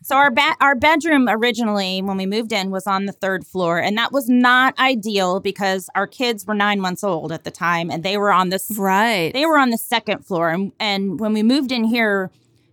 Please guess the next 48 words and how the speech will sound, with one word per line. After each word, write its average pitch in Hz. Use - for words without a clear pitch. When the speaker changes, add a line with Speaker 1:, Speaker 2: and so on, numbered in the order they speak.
Speaker 1:
we 233
split -
them 220
into 202
two 214
separate 208
bedrooms 196
because 202
they 190
were 180
waking 185
each 175
other 170
up. 175
And 214
so, 208
you 208
Speaker 2:
Uh-huh. 247
Speaker 1:
know, 190
when 226
your 262
babies 277
are 208
nine 202
months 196
old, 196
you're 302
running 240
up 214
and 180
down 175
the 156
stairs 180
a 233
lot, 233
and 208
Speaker 2:
Oh, 214
yeah, 202
that 196
can -
get 196
Speaker 1:
yeah, 196
that 202
was 233
Speaker 2:
exhausting. 240
Speaker 1:
not 254
ideal. 190
So 196